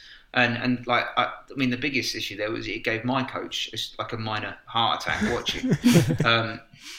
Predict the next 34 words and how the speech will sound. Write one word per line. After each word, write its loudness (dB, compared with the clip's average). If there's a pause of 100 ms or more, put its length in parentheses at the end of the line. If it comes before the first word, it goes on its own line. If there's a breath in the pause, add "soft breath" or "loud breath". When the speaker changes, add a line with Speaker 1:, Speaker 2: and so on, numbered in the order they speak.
Speaker 1:
and, 2
but, 0
like, 0
like, 2 (260)
I, 2
I 4
was 2
then 2
kinda, 0
I 2
didn't 0
know. 0 (320)
I 0
just 0
had -2
to -10
kinda -2
trick -4
myself, -8
"Well, -4 (100)
maybe -2
the -6
watch -6
is -6
wrong. -10 (240)
Maybe 0
we're -6
not -8
going -4
that -6
fast. -6
It's 0
Speaker 2:
Mm. 6
Speaker 1:
okay." 0